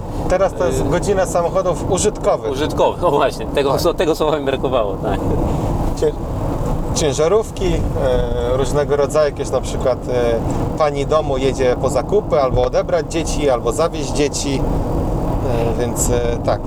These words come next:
Speaker 1: zdecydowanie dominują teraz zupełnie inne samochody niż wieczorem.
Speaker 2: O, teraz będzie taki fajny, chyba pani jakaś będzie jechała. Kolor, jak to się nazywa? Indygo? Nie, jaki to jest kolor? Sere-, seledynowy, tak?
Speaker 1: Taki seledynowy.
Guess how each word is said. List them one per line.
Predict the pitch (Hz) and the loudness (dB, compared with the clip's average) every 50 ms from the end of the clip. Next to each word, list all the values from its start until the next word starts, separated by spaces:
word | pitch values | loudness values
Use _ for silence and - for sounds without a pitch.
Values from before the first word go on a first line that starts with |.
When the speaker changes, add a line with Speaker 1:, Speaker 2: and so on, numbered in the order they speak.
| - - - | -4 -4 -2
Speaker 1:
zdecydowanie | - - - - 139 147 143 139 147 143 143 135 | -2 -2 0 0 0 0 2 2 0 0 0 0
dominują | 127 135 139 135 139 143 147 143 143 131 | 0 0 0 2 2 2 2 2 2 2
teraz | 127 147 131 135 127 - | 0 0 2 2 0 0
zupełnie | 123 127 - 151 143 139 135 139 | -4 -2 0 0 0 0 0 0
inne | 135 131 123 | 0 0 0
samochody | - - 131 131 127 147 143 131 135 | 0 0 0 2 2 2 0 0 -2
niż | 135 131 131 - - | -4 -4 -2 -2 -2
wieczorem. | 131 127 - 135 117 107 104 101 - - - - - - 143 | -2 0 2 0 2 2 0 -2 -2 -2 -2 -2 -2 -2 -2
Speaker 2:
O, | 131 | 0
teraz | - - 143 113 110 - | 0 2 0 0 0 0
będzie | - - - - | -2 -2 0 0
taki | 120 - - | 0 0 0
fajny, | 110 120 113 104 101 | 0 0 0 0 0
chyba | 101 - 101 | 0 0 0
pani | - - 120 120 113 | 0 0 -2 -2 0
jakaś | 104 104 107 98 | 0 0 0 0
będzie | 98 98 98 | 0 0 0
jechała. | 101 - 117 113 113 113 110 107 - - - - - - - - - - - - | 0 0 2 2 2 2 0 0 0 0 0 -2 0 -2 0 -2 -2 -2 0 0
Kolor, | - 135 131 131 123 123 113 - - | 0 2 2 2 0 0 -2 -2 -2
jak | 131 127 - | -2 0 0
to | - - | 0 0
się | - 107 | 0 0
nazywa? | 107 104 - 104 107 | -2 0 0 0 0
Indygo? | - 127 123 107 - 120 113 151 - - | 0 0 0 0 0 2 2 2 0 0
Nie, | 135 123 107 104 | 0 -2 -2 0
jaki | 104 - - | 0 0 0
to | 113 | 0
jest | 107 92 - | 0 0 0
kolor? | 101 98 | 0 0
Sere-, | - - 123 117 123 123 | 0 0 0 0 0 0
seledynowy, | - - 135 123 123 123 - 156 151 123 98 95 | 0 0 0 0 0 0 0 0 0 0 0 0
tak? | - 113 - - - - - - - - | 0 0 0 0 0 0 -2 -2 0 0
Speaker 1:
Taki | - 110 - - | 0 0 0 -2
seledynowy. | - - - - 117 120 120 120 131 131 139 139 135 120 | -2 0 0 0 0 0 2 2 2 2 2 2 2 2